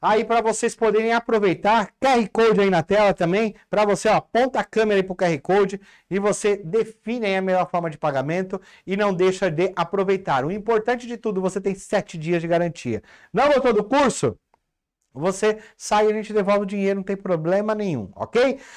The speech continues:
Galera, eu quero agradecer vocês, muito obrigado pela presença de vocês hoje.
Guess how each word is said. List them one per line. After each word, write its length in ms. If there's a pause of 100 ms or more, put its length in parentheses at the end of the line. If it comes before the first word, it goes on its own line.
(180)
Galera, 320
eu 40
quero 180
agradecer 640
vocês, 380
muito 560
obrigado 600
pela 220
presença 420
de 80
vocês 440
hoje. 340